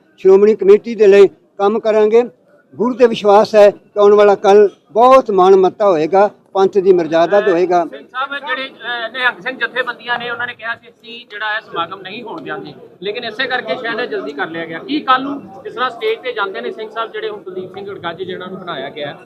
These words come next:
Speaker 2: ਕੱਲ੍ਹ ਨੂੰ ਜੋ ਸਟੇਜ ਤੇ ਜਾਂਦੇ ਨੇ, ਕੀ ਉਹਨਾਂ ਨੂੰ ਵਿਰੋਧਤਾ ਦਾ ਸਾਹਮਣਾ ਨਹੀਂ ਕਰਨਾ ਪੈ ਸਕਦਾ?
Speaker 1: ਕਰਨਾ, ਬੇਟਾ, ਮੈਂ ਪਹਿਲਾਂ ਕਹਿ ਚੁੱਕਾ ਹਾਂ ਕਿ ਇਹਨੂੰ ਅੱਗੇ ਪਾਉਂਦੇ, ਜਿਨ੍ਹਾਂ ਵੱਲੋਂ ਵਿਰੋਧ ਸੀ ਉਹਨਾਂ ਨੂੰ ਨਾਲ ਬਿਠਾ ਕੇ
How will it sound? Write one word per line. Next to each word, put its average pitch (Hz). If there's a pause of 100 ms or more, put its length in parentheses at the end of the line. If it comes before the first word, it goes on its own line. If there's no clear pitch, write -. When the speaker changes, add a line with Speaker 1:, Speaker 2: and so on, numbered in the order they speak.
(160)
Speaker 2:
ਕੱਲ੍ਹ 226
ਨੂੰ 254
ਜੋ 262
ਸਟੇਜ 220
ਤੇ 247
ਜਾਂਦੇ 220
ਨੇ, 254
ਕੀ 254
ਉਹਨਾਂ 262
ਨੂੰ -
ਵਿਰੋਧਤਾ 403
ਦਾ 254
ਸਾਹਮਣਾ 240
ਨਹੀਂ 285
ਕਰਨਾ 262
ਪੈ 254
ਸਕਦਾ? 233
Speaker 1:
ਕਰਨਾ, 262
ਬੇਟਾ, 214
ਮੈਂ 247
ਪਹਿਲਾਂ 262
ਕਹਿ 254
ਚੁੱਕਾ 190
ਹਾਂ 120 (360)
ਕਿ 240
ਇਹਨੂੰ 262
ਅੱਗੇ 208
ਪਾਉਂਦੇ, 240 (320)
ਜਿਨ੍ਹਾਂ 247
ਵੱਲੋਂ 240
ਵਿਰੋਧ 226
ਸੀ 262
ਉਹਨਾਂ 262
ਨੂੰ 254
ਨਾਲ 202
ਬਿਠਾ 196
ਕੇ 240